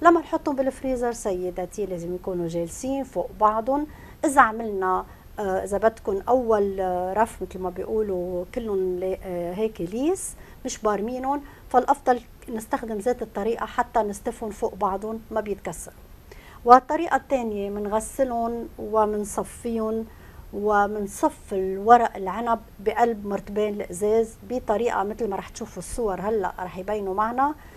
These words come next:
آه، منصفهم بمرتبين زجاجة ومي، منحط لتر مي مع ملح خشن ربع كوب،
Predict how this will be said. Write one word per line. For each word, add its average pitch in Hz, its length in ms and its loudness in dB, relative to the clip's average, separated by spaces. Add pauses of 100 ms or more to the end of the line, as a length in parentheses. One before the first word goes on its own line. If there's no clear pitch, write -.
(240)
آه، 226 300 10
منصفهم 247 540 -2
بمرتبين 220 840 0
زجاجة 214 680 2 (340)
ومي، 226 1300 4 (200)
منحط 208 440 -6
لتر 254 320 0
مي 226 440 2 (360)
مع 208 380 6
ملح 233 340 0
خشن 175 560 -2
ربع 214 400 4 (100)
كوب، 277 340 2